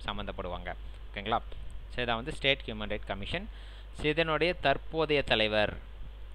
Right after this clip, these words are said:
so தற்போதைய தலைவர் யார் இருக்கா? தமிழ்நாடு State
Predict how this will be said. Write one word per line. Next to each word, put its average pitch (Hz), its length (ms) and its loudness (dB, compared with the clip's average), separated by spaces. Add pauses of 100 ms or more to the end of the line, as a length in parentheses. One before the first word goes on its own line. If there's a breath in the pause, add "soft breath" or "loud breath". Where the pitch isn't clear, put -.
(520)
so 113 120 -4
தற்போதைய 123 600 2
தலைவர் 117 320 4
யார் 113 140 4
இருக்கா? 127 280 2 (140)
தமிழ்நாடு 113 560 0
State 120 440 2